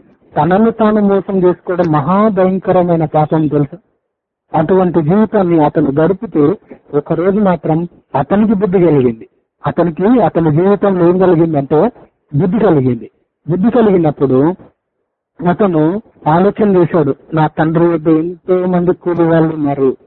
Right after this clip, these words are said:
అక్కడ అన్నం సమృద్ధిగా ఉన్నది, నేనైతే ఇక్కడికి ఆకలి వచ్చి ఆకలికి చచ్చిపోతున్నాను" అని పద్దెనిమిది వచనం. "నేను లేచి నా తండ్రి వద్దకు వెళ్ళి, తండ్రి, నేను పరలోకమునకును విరోధముగాను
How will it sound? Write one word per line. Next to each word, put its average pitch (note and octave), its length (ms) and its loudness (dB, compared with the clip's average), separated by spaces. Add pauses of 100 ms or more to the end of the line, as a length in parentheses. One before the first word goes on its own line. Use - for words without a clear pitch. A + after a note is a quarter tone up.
(340)
అక్కడ D3 260 0
అన్నం D3+ 500 2
సమృద్ధిగా D#3+ 720 0 (400)
ఉన్నది, E3 440 0 (160)
నేనైతే D#3 380 0
ఇక్కడికి E3 340 0
ఆకలి F#3+ 300 0
వచ్చి G3+ 500 0
ఆకలికి F3+ 460 -2
చచ్చిపోతున్నాను" D#3+ 1000 -2 (720)
అని E3+ 320 2 (440)
పద్దెనిమిది E3+ 440 0
వచనం. C#3+ 340 -2 (320)
"నేను F#3+ 280 2
లేచి A3+ 480 2
నా A3 120 4
తండ్రి G3 420 0
వద్దకు F#3 380 0
వెళ్ళి, E3+ 400 2 (320)
తండ్రి, E3+ 500 2 (240)
నేను D3+ 200 0
పరలోకమునకును G3+ 1160 0 (1300)
విరోధముగాను F#3+ 840 0